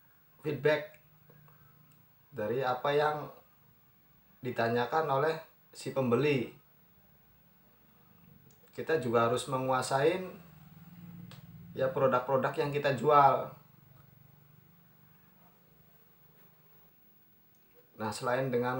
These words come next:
konsumen juga untuk komunikasi dua arah horizontal ini bisa juga terjadi dengan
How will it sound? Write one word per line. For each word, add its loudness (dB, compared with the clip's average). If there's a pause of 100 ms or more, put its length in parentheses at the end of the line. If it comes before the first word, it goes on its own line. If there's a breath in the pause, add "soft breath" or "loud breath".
konsumen 0
juga -2
untuk -8 (800)
komunikasi -2 (760)
dua -2
arah 0
horizontal 2
ini -2
bisa -2
juga -4
terjadi -2
dengan -4